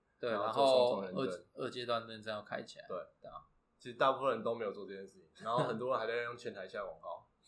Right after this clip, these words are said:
Speaker 1: 前台，哦，加强推广贴文。
Speaker 2: 靠，心好累哦。<laughs> 每次遇到客户是用前台下广告，我就觉得头很痛。
Speaker 1: 我觉得没关系。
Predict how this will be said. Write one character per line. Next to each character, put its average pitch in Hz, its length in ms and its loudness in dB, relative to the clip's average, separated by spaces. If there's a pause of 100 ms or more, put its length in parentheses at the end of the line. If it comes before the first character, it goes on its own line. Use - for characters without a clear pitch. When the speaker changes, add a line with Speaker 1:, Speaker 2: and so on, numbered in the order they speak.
(600)
Speaker 1:
前 - 380 -6
台， - 220 -14
哦， 110 100 -8
加 127 160 0
强 110 160 -2
推 113 100 -2
广 101 160 -4
贴 104 160 -6
文。 110 120 -2 (500)
Speaker 2:
靠， 123 240 0
心 135 220 -10
好 110 160 0
累 120 200 2
哦。 92 100 -4 (180)
<laughs> - 960 -6
每 127 120 0
次 170 140 -4
遇 165 100 -2
到 160 180 6
客 156 160 2
户 151 60 -4
是 143 340 -8
用 147 160 -2
前 135 120 -6
台 113 120 -2
下 123 140 0
广 104 120 -2
告， 110 120 2
我 101 100 -2
就 107 80 -8
觉 95 160 -12
得 87 60 -18
头 95 140 -10
很 - 80 -18
痛。 90 180 -14 (260)
Speaker 1:
我 131 140 -4
觉 117 180 0
得 113 80 -4
没 110 140 -12
关 107 220 -10
系。 - 200 -20